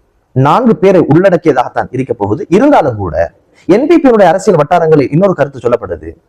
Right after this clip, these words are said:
மலையகம், வடக்கு, கிழக்கு போன்ற பிரதேசங்கள்ல இருந்த பகுதிகளில் இருந்து திறமை வாய்ந்த, ஊழலற்ற, நேர்த்தியாக செயற்படக்கூடிய நல்ல தகமை வாய்ந்த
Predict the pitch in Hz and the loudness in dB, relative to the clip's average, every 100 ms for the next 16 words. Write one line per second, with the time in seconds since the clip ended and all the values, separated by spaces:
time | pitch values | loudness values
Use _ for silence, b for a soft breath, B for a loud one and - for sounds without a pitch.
0 | b b 131 170 208 185 208 - 123 180 | b b 0 2 2 0 -4 -2 0 0
1 | 185 - 147 143 143 135 120 131 131 - | -2 0 0 0 -4 -4 -2 -2 -2 -8
2 | 98 82 73 - _ 123 147 113 135 175 | -8 -6 -8 -10 _ 0 0 0 -2 0
3 | 131 90 78 78 - _ b b 214 254 | 0 -2 -10 -16 -20 _ b b 0 2
4 | 285 208 190 190 214 - - 190 262 254 | 2 2 0 2 2 0 0 2 4 2
5 | 165 127 175 190 - 139 147 220 - 226 | 0 0 0 0 -2 0 2 2 2 2
6 | 214 170 175 170 156 143 143 175 - - | 2 2 -2 0 -2 0 0 0 -2 -2
7 | 147 147 - 160 254 226 135 92 90 | 0 0 -2 -2 2 2 2 -2 -6